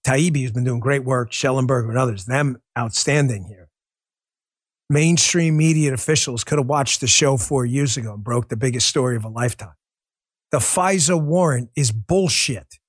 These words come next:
It is a fake cover and a mask on a bullshit made-up collusion story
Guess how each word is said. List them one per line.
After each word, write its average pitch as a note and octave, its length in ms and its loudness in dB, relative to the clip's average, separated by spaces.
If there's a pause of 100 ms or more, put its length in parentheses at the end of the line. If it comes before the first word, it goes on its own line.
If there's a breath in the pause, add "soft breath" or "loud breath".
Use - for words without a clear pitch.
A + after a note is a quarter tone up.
(520)
It F3 140 4
is D3 280 2
a D3 100 0
fake G3 600 0 (160)
cover C#3 440 2
and C#3 200 -2
a C3 40 -2
mask C#3+ 640 0 (260)
on D#3 180 2
a C#3+ 80 2
bullshit G3+ 760 0
made-up F#3 400 2
collusion E3 520 0
story A2+ 480 -2